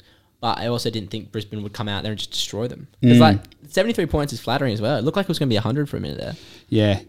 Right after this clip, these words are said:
Speaker 1: They,
Speaker 2: it's ugly.
Speaker 1: they came back at the end. Like, they're just, yeah. It's, this is the second time where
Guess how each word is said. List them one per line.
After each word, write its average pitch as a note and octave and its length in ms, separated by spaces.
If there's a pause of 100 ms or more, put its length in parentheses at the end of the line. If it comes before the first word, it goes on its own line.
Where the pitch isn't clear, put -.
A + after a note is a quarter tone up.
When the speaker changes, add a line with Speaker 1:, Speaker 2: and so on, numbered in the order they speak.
(120)
Speaker 1:
They, B2 180
Speaker 2:
it's - 140 (160)
ugly. F#2+ 300
Speaker 1:
they - 100
came F#3+ 180
back A#2 220
at E3+ 60
the A2+ 120
end. - 240
Like, A#2+ 200 (360)
they're D3+ 100
just, - 220 (140)
yeah. F#3 300
It's, - 240 (180)
this F#3+ 160
is B3+ 60
the G3 40
second D3+ 300
time A#2+ 300
where G2+ 120